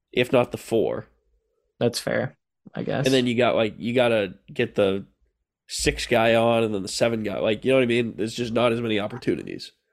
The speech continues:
Speaker 2: Yeah, no, I, I see what you're saying, actually. I mean, I think he's gonna not hit as many doubles.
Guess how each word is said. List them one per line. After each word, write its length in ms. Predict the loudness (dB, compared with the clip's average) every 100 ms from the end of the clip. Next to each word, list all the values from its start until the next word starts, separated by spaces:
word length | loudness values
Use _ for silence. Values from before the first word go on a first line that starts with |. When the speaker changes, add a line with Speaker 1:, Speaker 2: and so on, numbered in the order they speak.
| _
Speaker 2:
Yeah, 240 | 4 6 6
no, 260 | 4 2
I, 120 | 2 -2
I 140 | -4 -4
see 180 | -2 -2
what 80 |
you're 140 | -2 -4
saying, 320 | -4 -4 -2
actually. 500 | -2 -2 -2 -2 -4 _ _ -20 -20 -20 -20 _ _ _ -2
I 140 | 2
mean, 180 | 4 4
I 120 | 4
think 180 | 4 2
he's 160 | 2 2
gonna 240 | 2 2
not 280 | 2 0 2
hit 100 | 2
as 160 | 2
many 180 | 0 -2
doubles. 640 | 0 -2 -2 -2 -4 -8